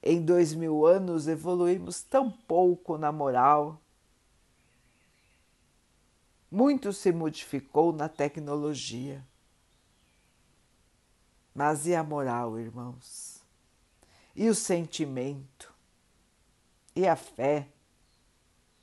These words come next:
Ainda temos um longo caminho pela frente. Precisamos de provas,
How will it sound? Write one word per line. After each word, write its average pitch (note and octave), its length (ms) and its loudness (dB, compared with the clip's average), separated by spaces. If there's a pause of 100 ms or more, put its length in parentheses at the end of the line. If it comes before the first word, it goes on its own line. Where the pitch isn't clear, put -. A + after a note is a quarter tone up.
(2000)
Ainda D#3 380 0
temos D3 400 -2
um C3+ 160 -4
longo C#3+ 340 -2
caminho C#3 640 -2
pela C#3 300 -4
frente. C3+ 760 -12 (2000)
Precisamos E3 880 0
de D3 160 -8
provas, - 1160 2